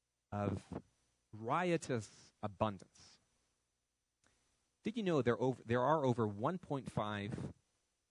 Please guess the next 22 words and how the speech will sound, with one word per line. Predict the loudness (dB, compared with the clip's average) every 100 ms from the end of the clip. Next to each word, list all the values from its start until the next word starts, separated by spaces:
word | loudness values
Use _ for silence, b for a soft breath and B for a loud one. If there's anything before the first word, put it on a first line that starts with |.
| _ _ _ _ -6
million | -2 0 0 -2 -6
species | -8 -6 -6 -6 -8 -8 -12 -20 _ _ 0
of | 0 -2 _
beetles? | -4 -4 -8 -16 -20 -20 _ _ _ _ _ _ _ _ _ _ _ _ _ _ _ _ _ _ _ _ _ _ _ _ _
Just | -2 -2 -2
beetles. | -6 -6 -10 -20 -20 _ _ _ -6
One | -4 -2
and | -2
a | -2
half | -2 -2
million | 0 0 2 0 -2 -2
different | -2 -2 -16
kinds. | -10 -10 -10 -14 -20 -20 _ _ _ _ _ _ _
And | -6
I | -6
have | -6
to |
say, | -4 0 2 4
that | 2 0 -4
seems, | 0 0 -2 -6 -20 -20 _ _ _ _ _ _ _ -6
that | -6
seems | -4 -4 -4